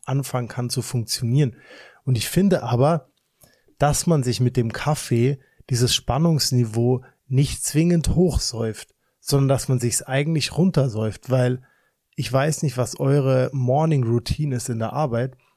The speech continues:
aber viele kommen ja an und dann werden erstmal Getränke geholt und man holt sich einen Kaffee, um anzukommen. Aber so, klar, wenn der Kaffee runterläuft,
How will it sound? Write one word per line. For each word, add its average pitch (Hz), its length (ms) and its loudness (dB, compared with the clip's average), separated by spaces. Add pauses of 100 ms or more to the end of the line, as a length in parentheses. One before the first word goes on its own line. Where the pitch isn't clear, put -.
(140)
aber 127 160 0
viele 165 260 0
kommen 131 240 2
ja 117 140 0
an 156 220 0
und 143 160 -4
dann 120 180 2
werden 117 140 0
erstmal 120 380 -2
Getränke 143 460 0
geholt 139 380 2 (380)
und 131 100 0
man 127 160 4
holt 143 200 4
sich 110 120 -4
einen 113 140 0
Kaffee, 127 400 -2
um 117 100 0
anzukommen. 117 680 -4 (680)
Aber 147 580 0 (720)
so, 131 560 2 (1200)
klar, 139 480 0 (120)
wenn 139 160 2
der 131 100 4
Kaffee 143 720 0
runterläuft, 165 920 2